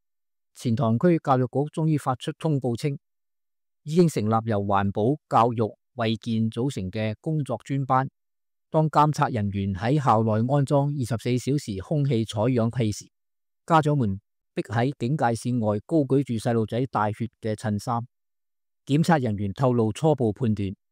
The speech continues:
疑似污染物包含苯系物同硫化氫，呢類物質會直接損傷呼吸道黏膜，但最終結論需等待全面檢測報告。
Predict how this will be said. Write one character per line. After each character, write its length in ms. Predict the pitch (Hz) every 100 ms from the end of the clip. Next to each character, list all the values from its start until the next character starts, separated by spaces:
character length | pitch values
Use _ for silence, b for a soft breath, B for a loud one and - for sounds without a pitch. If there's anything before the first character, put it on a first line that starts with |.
| _ _ _ _
疑 160 | 127 127
似 200 | - 143
污 160 | 165 170
染 160 | 147
物 200 | 135 120 -
包 220 | 160 151
含 160 | 131 101 95
苯 140 | 123 160
系 180 | 139 117
物 200 | 107 101 _
同 240 | 117 101
硫 140 | 104 95
化 200 | 127 131
氫， 180 | 165
呢 920 | 156 _ _ _ _ _ _ _ - 180
類 120 | 135
物 200 | 123 117 -
質 180 | - - -
會 180 | 123 131
直 120 | 117
接 160 | - 135
損 340 | - - 127
傷 200 | 135 151
呼 260 | 143 - 151
吸 60 | 156 -
道 220 | 110 110
黏 180 | 139 127
膜， 240 | 98 - _ _ _ _ _ _ _
但 180 | 120 120
最 160 | 143
終 180 | 135 156
結 160 | 131 113
論 260 | 110 131 156
需 240 | - 151
等 260 | 131 107 147
待 180 | 135 110
全 220 | - 110
面 160 | 95 113
檢 240 | 127 117
測 140 | 120 127
報 160 | 107
告。 260 | 92 95 92